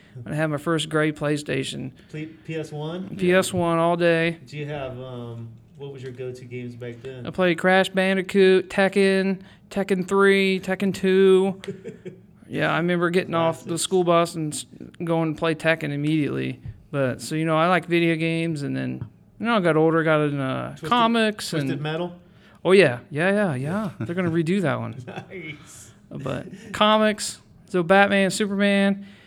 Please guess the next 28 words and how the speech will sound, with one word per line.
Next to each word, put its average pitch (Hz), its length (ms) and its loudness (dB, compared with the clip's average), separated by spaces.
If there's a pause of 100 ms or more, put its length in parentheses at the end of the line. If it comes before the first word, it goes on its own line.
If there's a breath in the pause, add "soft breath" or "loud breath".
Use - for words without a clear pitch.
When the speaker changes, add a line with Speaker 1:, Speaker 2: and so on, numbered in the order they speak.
(140 loud breath)
Speaker 1:
then 185 140 -2
I - 20 -2
started 180 300 -2
collecting 143 500 -4
comics, 135 600 -6 (640 soft breath)
which, 156 240 -4
uh, 139 320 -2 (640 soft breath)
my 175 100 -6
first 170 320 -4
three 156 160 0
years, 160 240 2
that's 160 160 -6
where 151 80 -4
my 139 80 -4
side 165 300 2
money 143 240 -2
went, 135 340 -6 (640 soft breath)
to 165 80 -8
comics 170 480 0
and 160 100 0
action 175 260 4
Speaker 2:
<laughs> - 20 -2
Speaker 1:
figures. 196 500 0 (100)
Speaker 2:
If 175 200 -4
money 226 300 -4
was 175 240 -4
no 175 260 -2
object, 127 800 -12